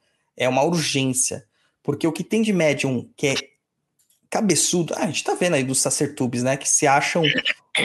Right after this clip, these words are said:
maravilhosos, incríveis, fantásticos, suprassumo, né?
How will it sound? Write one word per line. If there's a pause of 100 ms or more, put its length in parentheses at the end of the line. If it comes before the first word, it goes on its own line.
(120)
maravilhosos,
incríveis,
fantásticos,
suprassumo,
né?